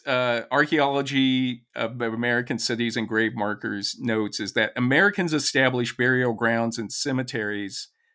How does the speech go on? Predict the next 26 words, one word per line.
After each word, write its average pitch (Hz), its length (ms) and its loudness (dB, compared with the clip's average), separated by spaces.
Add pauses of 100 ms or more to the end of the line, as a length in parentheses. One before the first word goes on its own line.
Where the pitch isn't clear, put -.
(400)
with 127 160 0
an 117 180 2
eye 131 220 2
toward 117 360 -8
permanency, 110 840 -4 (680)
unlike 139 400 4
their 127 100 0
European 131 680 2
forebears 113 680 2
who 117 100 -2
remo-, 123 460 0 (140)
removed 135 480 6
human 135 280 4
remains 110 440 2
from 110 140 -2
their 104 140 0
places 117 480 -2
of 98 100 -6
rest 104 380 -2
to 101 60 -12
make 101 220 -10
room 104 220 -4
for 101 160 -8
new, 101 280 -8 (100)
new 117 220 0
ones. 95 300 -8